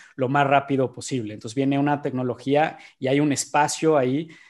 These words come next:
donde en lo que, pues, toda esta fuerza laboral logra aprender, eh, estas, estas habilidades, puedo quedar fuera de la jugada, ¿no? Entonces, quien pueda reducir estos espacios,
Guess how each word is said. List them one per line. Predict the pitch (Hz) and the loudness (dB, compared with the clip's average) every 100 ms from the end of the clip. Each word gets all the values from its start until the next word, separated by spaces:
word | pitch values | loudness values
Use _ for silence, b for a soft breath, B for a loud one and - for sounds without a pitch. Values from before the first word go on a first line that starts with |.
| B | B
donde | 123 120 120 123 120 127 | -4 -4 -2 -2 -2 -2
en | 127 | -6
lo | 120 117 | -8 -6
que, | 127 123 123 - | -4 -2 -4 -6
pues, | 123 - | -10 -6
toda | - 147 | 2 2
esta | 147 135 | 2 -2
fuerza | - 135 147 | -6 -4 -2
laboral | 135 120 123 131 131 | 0 0 0 -2 -2
logra | 127 135 147 143 | 0 2 2 2
aprender, | 131 120 120 131 135 131 | 0 -2 -2 0 0 -4
eh, | - 127 | -8 -8
estas, | 123 - 139 - - | -8 -6 -6 -6 -10
estas | 127 139 - | -10 -8 -6
habilidades, | 120 123 131 139 165 165 b b | -4 -2 2 2 2 -2 b b
puedo | 143 143 143 | 2 4 2
quedar | 131 127 | 0 -2
fuera | 123 131 127 | -2 -4 -2
de | 123 | 0
la | 117 | -2
jugada, | 120 120 113 110 104 | -6 -8 -6 -6 -6
¿no? | 120 | -6
Entonces, | 131 131 123 135 - B B | -6 -6 -6 -6 -6 B B
quien | - 127 | -8 -6
pueda | 123 151 165 | 2 6 6
reducir | 156 135 123 151 147 | 6 0 -2 0 0
estos | 147 139 - | -2 -6 -10
espacios, | 127 - 135 - 160 196 - | -10 -2 -2 0 -4 -4 -16